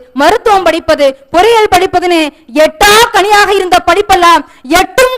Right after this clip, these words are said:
கனியாக எல்லா வீட்டுகளுக்கும் கொடுத்தது திராவிட இயக்கம் மட்டும்தான். அதனாலதான் சொல்றேன், பார்த்திருத்தம் அடைய சீர்திருத்தம் பாடியதில் முன்னிருப்பது நிச்சயமாக திராவிட இயக்கம் மட்டும்தான். திராவிடம்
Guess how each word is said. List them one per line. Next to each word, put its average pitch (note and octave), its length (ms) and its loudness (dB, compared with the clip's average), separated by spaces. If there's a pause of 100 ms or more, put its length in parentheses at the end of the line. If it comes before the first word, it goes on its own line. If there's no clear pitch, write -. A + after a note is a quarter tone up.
கனியாக F#4+ 380 0 (520)
எல்லா G#4+ 240 4 (180)
வீட்டுகளுக்கும் A4+ 720 0
கொடுத்தது A#4 480 0 (320)
திராவிட G4+ 420 2 (100)
இயக்கம் F#4+ 360 0
மட்டும்தான். B4 420 0 (600)
அதனாலதான் F4 580 0
சொல்றேன், D4+ 360 -2 (300)
பார்த்திருத்தம் F4+ 760 0
அடைய F#4+ 220 0 (440)
சீர்திருத்தம் G#4+ 640 0
பாடியதில் E4+ 520 0
முன்னிருப்பது F#4+ 680 0 (400)
நிச்சயமாக G#4+ 600 0 (120)
திராவிட F#4+ 400 2
இயக்கம் D#4 300 0
மட்டும்தான். D#4 420 -2 (460)
திராவிடம் A4 640 2